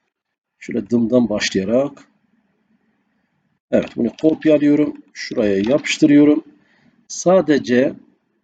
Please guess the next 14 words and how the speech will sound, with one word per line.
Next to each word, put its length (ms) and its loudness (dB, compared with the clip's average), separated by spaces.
sadece 760 -2
şuraya 520 2
B 420 0
değil 280 -4
C 440 0
alacağım. 520 -4
Onun 160 -8
için 160 0
şöyle 240 2
yapabilirim. 560 2
Dikkat 260 -4
ederseniz 640 -4
şöyle 520 -4
seçiyorum. 680 0